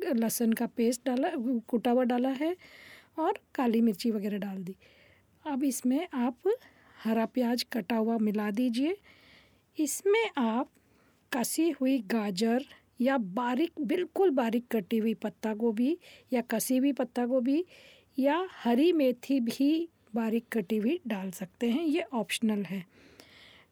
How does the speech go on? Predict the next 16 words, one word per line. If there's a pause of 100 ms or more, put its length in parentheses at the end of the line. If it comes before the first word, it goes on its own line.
यह
सब
चीज़ों
को,
सब्जियों
को,
आटों,
मसालों
को (240)
पानी
से
एक
गाढ़ा
घोल
बनाना
है